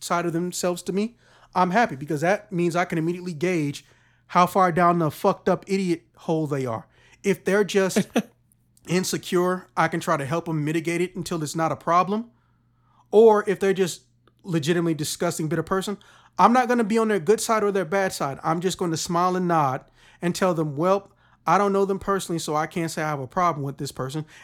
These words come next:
Speaker 1: and then try to get as far the fuck away from as possible, because people like that, they will try to fuck with you or lie about you and your image just because you don't think like them or agree with something they're said.
Speaker 2: Yeah, they'll try to fuck you up by association,
Speaker 1: Yeah,
Speaker 2: even if you're,
Speaker 1: like,
Speaker 2: like,
Speaker 1: that actually happened.
Speaker 2: <laughs>
Speaker 1: Uh,
Speaker 2: you know.
Speaker 1: I got a friend who got kicked out of the group. Well,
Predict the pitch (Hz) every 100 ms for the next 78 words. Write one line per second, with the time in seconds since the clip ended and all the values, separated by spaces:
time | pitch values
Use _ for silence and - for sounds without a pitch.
0 | - 208 214 208 269 226 226 233 226 247
1 | 240 233 240 240 240 240 285 277 196 190
2 | - 262 247 247 240 240 294 - - _
3 | _ _ _ - 202 311 302 - 247 202
4 | - 240 233 233 220 160 185 208 196 196
5 | - 202 175 185 196 147 175 165 170 -
6 | 160 127 180 175 160 180 160 147 151 147
7 | 135 151 139 156 139 127 - 156 101 _
8 | _ _ _ _ - 170 147 151 151 202
9 | 139 160 139 160 160 147 135 131 151 127
10 | 139 139 - 95 127 - 247 156 151 139
11 | 160 143 139 - 196 226 - 196 254 240
12 | 143 139 135 131 127 - 170 214 185 -
13 | 208 202 190 180 226 220 190 160 139 240
14 | - - 143